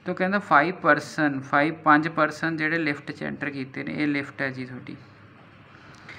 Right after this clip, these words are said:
ਸੋ ਪੰਜ ਪਰਸਨ ਤੁਹਾਡੇ ਲਿਫਟ ਵਿੱਚ ਐਂਟਰ ਕੀਤੇ ਨੇ,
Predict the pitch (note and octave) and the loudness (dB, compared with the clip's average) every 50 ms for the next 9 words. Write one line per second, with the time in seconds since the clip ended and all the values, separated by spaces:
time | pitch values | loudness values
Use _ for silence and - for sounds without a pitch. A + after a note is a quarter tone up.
0 | - - - - - - - E3+ E3 - D#3 D3+ D#3 D#3 E3 - F3+ E3+ E3 - | -18 -18 -18 -18 -12 -8 -8 -6 0 4 4 4 4 4 2 0 0 0 0 0
1 | - F3+ F3 E3+ F3 F3 E3+ E3 F3 E3 E3 D#3+ D3+ - - E3 E3+ E3 - D#3+ | -2 -4 -2 0 0 0 2 2 0 0 0 -2 -2 -4 -4 -4 -4 -2 0 0
2 | D#3+ D#3 D#3 D3 D#3 D#3+ D3 D3+ D3+ C#3+ - D3+ D3+ D#3 D#3+ E3 - | 0 0 0 -2 -4 -4 -4 -6 -6 -4 -2 -2 -2 0 -2 -4 -4